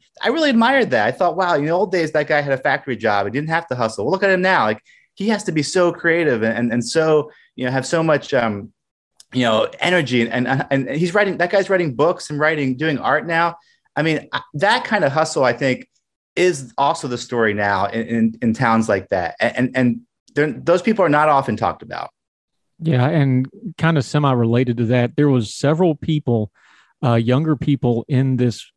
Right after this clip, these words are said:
Speaker 2: documentary who talked about another issue that is really big all over. Uh, they talked about higher education or the lack thereof. We had the tour guide at the penitentiary where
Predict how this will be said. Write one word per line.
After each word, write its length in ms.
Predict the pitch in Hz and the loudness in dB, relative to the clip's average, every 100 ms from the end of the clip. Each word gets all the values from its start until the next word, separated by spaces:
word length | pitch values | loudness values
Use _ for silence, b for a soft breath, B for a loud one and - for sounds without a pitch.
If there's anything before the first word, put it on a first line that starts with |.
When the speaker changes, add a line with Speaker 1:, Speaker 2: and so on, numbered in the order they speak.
| 202 | -2
Speaker 2:
documentary 840 | 127 120 117 113 120 117 110 101 b b b | 0 0 0 0 2 2 0 -2 b b b
who 100 | 127 | -2
talked 300 | - 131 127 | 2 0 2
about 180 | 120 117 | 2 2
another 320 | 113 127 135 | 4 4 4
issue 340 | 120 - 123 | 2 0 -2
that 160 | 113 117 | 0 2
is 140 | 107 | 0
really 220 | 113 127 123 | 2 2 2
big 320 | 123 127 120 | 2 2 2
all 260 | 139 117 | 0 2
over. 420 | 120 127 139 135 139 | 4 2 2 0 0
Uh, 280 | 120 117 117 | 0 2 0
they 140 | 123 | -2
talked 300 | 113 147 139 | 0 -2 -2
about 360 | 123 123 120 - | 0 2 0 -2
higher 280 | 127 131 127 | 0 2 2
education 580 | 120 110 117 127 123 | 0 -2 0 0 0
or 120 | 127 117 | -2 0
the 100 | 113 | 2
lack 240 | 113 117 | 0 0
thereof. 400 | 117 107 120 127 | 0 2 2 2
We 120 | 117 | 2
had 120 | 117 | 0
the 60 | 104 | -2
tour 280 | - 120 123 | -4 -2 0
guide 240 | 117 120 | 0 0
at 80 | 113 | -2
the 60 | - | -4
penitentiary 720 | 113 110 - 113 127 120 123 | -4 -4 -4 -4 0 0 0
where 220 | 113 113 | 0 -2